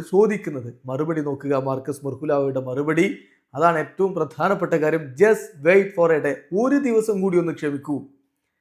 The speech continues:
കാര്യങ്ങളൊക്കെ നിങ്ങൾ അറിയാൻ പോവുകയല്ലേ, ഒറ്റ ദിവസം കൂടി നി-, ആ, നിങ്ങൾ ക്ഷമിക്കൂ. എന്നിട്ട് പറയുന്നു, there might be arrivals and departure at കെ ബി എഫ് സി. There might be arrivals, ഇൻകമിങ്സ് ഉണ്ടാകും, മാത്രമല്ല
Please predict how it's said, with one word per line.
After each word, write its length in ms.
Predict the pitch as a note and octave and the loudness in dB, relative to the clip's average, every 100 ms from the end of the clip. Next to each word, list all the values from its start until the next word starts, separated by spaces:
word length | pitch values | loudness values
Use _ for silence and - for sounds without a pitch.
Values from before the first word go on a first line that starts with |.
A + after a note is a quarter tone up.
| _ - | _ -8
കാര്യങ്ങളൊക്കെ 400 | C#3 D3+ D3 D#3 | -4 -2 -2 -4
നിങ്ങൾ 140 | D3 C#3+ | -4 -2
അറിയാൻ 200 | C#3 D#3 D#3 | 0 0 0
പോവുകയല്ലേ, 380 | D#3 E3 D#3+ C#3+ D3+ | 0 0 2 2 0
ഒറ്റ 160 | E3 F#3+ E3+ | -2 -6 -4
ദിവസം 320 | E3 E3 E3+ | -4 -6 -6
കൂടി 160 | E3 D3 | -6 -6
നി-, 140 | D3 D3 C#3+ | -10 -10 -10
ആ, 40 | C3+ - _ _ _ D3+ | -10 -12 _ _ _ -6
നിങ്ങൾ 160 | D3 D3 | -2 -2
ക്ഷമിക്കൂ. 320 | - C#3 C#3 D3+ | -4 -6 -4 -2
എന്നിട്ട് 220 | F3 G3 G#3+ | 6 8 8
പറയുന്നു, 360 | G3+ A3 G3 A#3+ B3 - _ _ - G#3+ | 8 6 4 4 2 -12 _ _ 6 8
there 180 | C#4 B3+ | 10 10
might 200 | B3+ B3 F#3+ | 8 6 2
be 80 | A#3 - F#3 | -2 0 6
arrivals 580 | F#3 A#3 C4+ B3 G3 E3+ - - | 8 10 10 8 8 2 -4 -4
and 80 | F3+ E3+ F3 | -2 2 0
departure 540 | F3+ F#3+ A3+ A3 G3+ | 6 8 8 4 0
at 100 | G3 D#3+ | -2 -4
കെ 80 | D#3+ C#3+ | -4 -2
ബി 80 | D3 | -4
എഫ് 100 | - - | -4 -8
സി. 120 | D#3 A#2+ - _ _ _ | -8 -8 -12 _ _ _
There 160 | C#3+ C#3+ D3+ | -8 -4 -4
might 180 | E3 E3 | -4 0
be 40 | F#3+ F#3 | 6 8
arrivals, 560 | A3 C4 A3+ E3 C#3+ - - - - | 8 8 6 2 0 -8 -16 -16 -12
ഇൻകമിങ്സ് 580 | E3+ G3+ C4 C4 A#3+ A#3+ G3+ | -8 6 6 8 2 -4 2
ഉണ്ടാകും, 340 | F3+ E3 C3+ - _ _ _ _ _ D#3 | 4 4 0 -14 _ _ _ _ _ 2
മാത്രമല്ല 460 | F#3 A3 A#3 G3+ | 4 4 6 8